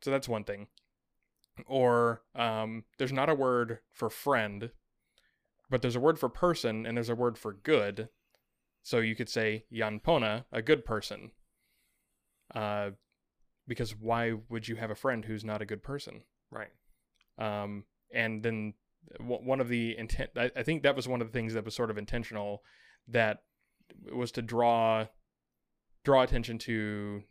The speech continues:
Speaker 1: certain, like, contradictions, or at least the way that Sonia, the creator of the language, saw it in English.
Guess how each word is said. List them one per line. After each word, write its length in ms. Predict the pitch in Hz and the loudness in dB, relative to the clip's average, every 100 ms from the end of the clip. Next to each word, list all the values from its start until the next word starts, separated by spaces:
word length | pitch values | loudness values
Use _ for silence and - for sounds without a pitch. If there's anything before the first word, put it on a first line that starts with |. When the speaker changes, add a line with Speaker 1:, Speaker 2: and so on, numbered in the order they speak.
| - | -4
Speaker 1:
certain, 540 | 139 117 113 110 107 | -2 -2 -4 -8 -8
like, 160 | 107 - | -10 -6
contradictions, 1000 | - 113 107 127 - 117 107 104 - 139 | -6 -6 -2 -4 -2 -6 -6 -8 -10 -6
or 100 | 117 | -4
at 60 | 110 | -2
least 220 | 110 - | -4 -4
the 60 | 110 | -2
way 180 | 107 | -2
that 160 | 104 104 - _ | -2 -8 -14 _
Sonia, 440 | - 135 117 107 | -2 -2 0 -2
the 120 | 104 | -2
creator 260 | - 113 110 | -2 -2 0
of 80 | 107 | -4
the 80 | |
language, 480 | 107 107 104 98 - - | -4 -4 -6 -10 -14 -6
saw 260 | 123 110 | -2 0
it 120 | 104 | -2
in 140 | 110 110 | -6 -6
English. 460 | 117 110 101 - | -4 -2 -4 -6